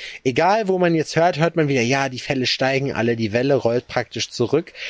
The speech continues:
Auf der anderen Seite hört man aber überall, dass irgendwelche Maßnahmen jetzt, äh, fallen gelassen werden. Und da frag ich mich doch als normal denkender Mensch, warum? Also warum? Weißt du?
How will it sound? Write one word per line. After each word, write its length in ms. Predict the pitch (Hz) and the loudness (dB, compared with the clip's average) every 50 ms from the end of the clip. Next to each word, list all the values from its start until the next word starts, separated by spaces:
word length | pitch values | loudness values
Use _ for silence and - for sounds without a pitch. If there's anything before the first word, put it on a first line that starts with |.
| - - - | -10 -6 -4
Auf 140 | - 135 - | -4 -2 -2
der 200 | 139 120 - - | -2 -4 -2 -4
anderen 320 | 175 233 254 226 170 131 | -4 -2 -2 -2 -2 -2
Seite 440 | 95 104 98 98 101 - - 110 104 | -2 -2 0 -2 -2 -2 -4 -4 -2
hört 260 | 127 147 196 220 - | -2 -2 -2 -2 0
man 160 | 185 131 107 | 0 0 0
aber 240 | - 104 104 110 107 | 0 0 0 0 0
überall, 680 | - 170 196 226 208 139 87 107 120 147 185 202 - - _ - | 2 0 2 2 2 2 2 2 2 2 0 0 -2 -6 _ -4
dass 240 | - 139 143 - - | -4 -2 -2 -2 -2
irgendwelche 520 | - 139 151 170 165 147 143 147 139 - 151 | -2 0 2 2 2 2 2 2 2 0 0
Maßnahmen 600 | 143 147 156 180 180 - 143 117 104 104 104 104 | 2 2 0 0 -2 -2 -2 0 0 0 0 0
jetzt, 380 | 98 101 101 - - - - - | 0 0 -2 -2 -4 -8 -8 -4
äh, 420 | - - 107 101 101 95 92 92 95 - _ - | -2 0 0 2 2 0 0 -2 -4 -10 _ -10
fallen 340 | - - 113 101 98 95 | -4 -2 -2 -2 -2 -2
gelassen 400 | 92 95 90 90 92 - - - | -2 -2 0 0 -2 -4 -4 -4
werden. 240 | 92 92 90 92 95 - | -2 0 0 0 -2 -4
Und 80 | - 104 | -8 -4
da 80 | 92 98 | -4 -4
frag 400 | - - - - 113 143 180 - | -4 -4 -2 0 0 0 0 -4
ich 180 | - 156 - - | -6 -8 -6 -4
mich 140 | 202 190 | -4 -2
doch 180 | - - 180 - | 0 -2 -2 -2
als 200 | - 131 127 - | -2 -4 -4 0
normal 320 | - 123 110 110 117 127 131 | 0 0 2 2 0 0 0
denkender 380 | 127 135 139 104 76 120 120 | 0 -2 -4 -4 -4 -4 -2
Mensch, 400 | 117 104 101 127 180 180 - - _ _ _ _ _ - | -2 0 -2 -2 -2 -4 -6 -8 _ _ _ _ _ -2
warum? 380 | 117 120 117 165 254 254 170 - _ _ _ _ _ _ _ _ _ _ _ _ _ _ _ _ _ _ _ _ - - - - | -2 0 2 2 2 2 0 -4 _ _ _ _ _ _ _ _ _ _ _ _ _ _ _ _ _ _ _ _ -20 -20 -16 -10
Also 300 | - 120 123 123 113 104 | -8 -4 -4 -2 -2 0
warum? 400 | 147 160 170 214 254 226 143 98 - _ _ _ - - | 0 0 2 2 2 2 0 -2 -6 _ _ _ -10 -4
Weißt 260 | - 95 98 - - | -2 -2 0 0 0
du? 140 | - 214 247 | 0 -2 -2